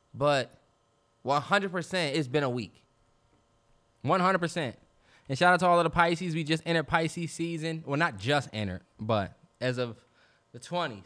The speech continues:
Speaker 2: it's Pisces season. Wifey's a Pisces. B-Day coming up, bae.
Speaker 1: Wifey's a
Speaker 2: <laughs>
Speaker 1: Pisces sounds like a, a, a, like a line.
Speaker 2: Uh-huh.
Speaker 1: and
Speaker 2: She's
Speaker 1: shit.
Speaker 2: so spicy. Sound like your man used to rap, Kanye, in two thousand three.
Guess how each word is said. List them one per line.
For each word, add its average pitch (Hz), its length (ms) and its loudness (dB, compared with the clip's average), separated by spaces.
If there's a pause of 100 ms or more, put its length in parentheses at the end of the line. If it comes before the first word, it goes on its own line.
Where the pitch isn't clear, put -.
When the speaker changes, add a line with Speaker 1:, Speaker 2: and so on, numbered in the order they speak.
(160)
Speaker 2:
it's 123 100 -18
Pisces 123 400 -6
season. 117 340 -6 (120)
Wifey's 151 400 2
a 135 60 -2
Pisces. 143 680 -4 (600)
B-Day 247 380 10
coming 247 380 8
up, 240 240 10
bae. 226 460 10 (800)
Speaker 1:
Wifey's 156 480 0
a - 80 6
Speaker 2:
<laughs> - 0 -
Speaker 1:
Pisces 156 520 2
sounds 139 260 -4
like 120 140 -4
a, 104 240 -10
a, 110 220 -8
a, 107 80 -10
like 107 140 -12
a 104 40 -14
line. 117 200 -8
Speaker 2:
Uh-huh. 113 260 4
Speaker 1:
and 131 100 2
Speaker 2:
She's 170 220 -4
Speaker 1:
shit. - 80 -10
Speaker 2:
so 117 140 2
spicy. 139 760 -2 (1120)
Sound 147 200 0
like 127 120 4
your 143 100 4
man 123 200 2
used 110 140 -2
to 113 60 -4
rap, 98 220 0
Kanye, 120 300 0
in 95 80 0
two 127 140 -8
thousand 110 320 -2
three. 120 200 -6